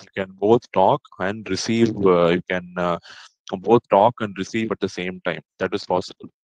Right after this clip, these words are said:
See, in walkie-talkie and all, one, one, when a person is speaking, you cannot, uh, speak.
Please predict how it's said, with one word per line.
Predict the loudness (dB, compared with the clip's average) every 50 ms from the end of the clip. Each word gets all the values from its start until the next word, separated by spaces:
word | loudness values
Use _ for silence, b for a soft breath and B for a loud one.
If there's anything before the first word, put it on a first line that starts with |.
| _ _ -20 -12
See, | -8 -6 -6
in | -2 -2 -2 -2 0 2 4
walkie-talkie | 4 4 2 -2 -2 2 2 2 2 0 -6
and | -6 0 2
all, | 4 4 4 4
one, | 2 2 0 0 -2 -4 0
one, | 2 2 2 2 0
when | 0 2 2 2
a | 2
person | 4 4 4 4 2 0 -2 -2
is | -4 -4
speaking, | -2 -4 -6 -6 -6 -10 -6
you | -4 -4 -2
cannot, | -2 -4 0 2 2 2 2 2 0 2
uh, | 2 4 4 2 2 B B B B B B _ _ -20 _
speak. | _ -6 -6 -6